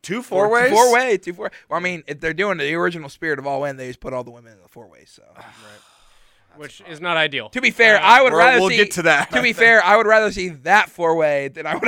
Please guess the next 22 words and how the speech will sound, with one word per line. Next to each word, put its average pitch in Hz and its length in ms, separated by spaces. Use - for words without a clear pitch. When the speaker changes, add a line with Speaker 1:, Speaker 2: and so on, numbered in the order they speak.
Speaker 2:
<laughs> 1077 80
actually - 280
see - 160
the 220 200
A 196 180
E 208 40
W 202 360
Speaker 1:
We, 175 60
Speaker 2:
Women's 185 240
title 160 300
four-way. 151 520
Speaker 1:
we 175 200
will 214 140
be 175 100
Speaker 2:
'Cause 202 60
it's - 40
Speaker 1:
getting 190 120
Speaker 2:
probably 214 240
Speaker 1:
to 196 60
Speaker 2:
gonna 185 100
have 175 100
Britt 190 180